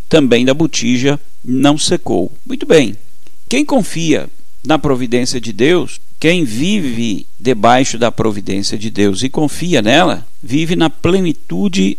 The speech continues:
da graça, vive na abundância da graça de Deus. Mas a, a vida com Deus não é uma vida de comodismo, não.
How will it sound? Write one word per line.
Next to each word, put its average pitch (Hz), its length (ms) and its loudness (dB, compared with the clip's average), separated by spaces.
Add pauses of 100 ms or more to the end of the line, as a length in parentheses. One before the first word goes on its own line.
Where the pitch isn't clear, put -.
da 139 200 0
graça, 127 720 2 (340)
vive 151 600 2 (240)
na 143 280 2
abundância 190 1080 2 (280)
da 147 160 2
graça 151 440 2
de 196 120 -2
Deus. 127 640 0 (320)
Mas 202 540 2
a, 147 360 0
a - 20 2
vida 185 360 0
com 156 180 0
Deus 160 580 0 (280)
não 160 260 2
é 170 680 2
uma 139 220 -2
vida 165 300 0
de 160 120 -2
comodismo, 165 760 0
não. 131 300 0